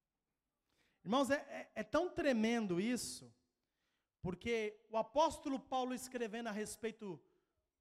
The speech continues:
da no-, do arrebatamento da igreja,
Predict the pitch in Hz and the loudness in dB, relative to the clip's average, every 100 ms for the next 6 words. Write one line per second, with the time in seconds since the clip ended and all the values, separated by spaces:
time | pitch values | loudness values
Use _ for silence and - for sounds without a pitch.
0 | _ _ 208 202 220 247 196 262 311 240 | _ _ -4 0 0 -2 -4 0 2 2
1 | 254 240 233 208 202 254 254 202 190 175 | 0 -2 -2 -2 0 0 -2 -6 -6 -4
2 | 214 233 170 135 | -2 -2 -6 -16